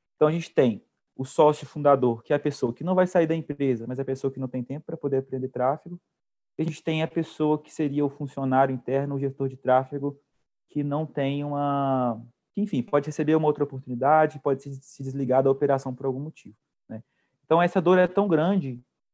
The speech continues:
que a Biedes, né, a, uma agência de tráfego, ela acaba sendo uma solução, é,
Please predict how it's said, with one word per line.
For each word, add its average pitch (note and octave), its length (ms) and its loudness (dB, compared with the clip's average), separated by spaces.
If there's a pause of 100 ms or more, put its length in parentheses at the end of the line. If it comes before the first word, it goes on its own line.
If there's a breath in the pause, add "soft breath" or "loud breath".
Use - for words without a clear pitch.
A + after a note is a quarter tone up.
(120)
que D3 300 -2
a C3+ 80 6
Biedes, C3+ 400 4
né, C#3 200 2
a, B2 280 4
uma A2+ 220 -6
agência C3 300 -6
de B2+ 60 -14
tráfego, C3+ 480 0
ela C3 100 0
acaba C3+ 280 -2
sendo D3+ 180 -12
uma D#3 80 -8
solução, C#3+ 560 -6 (680)
é, B2+ 760 4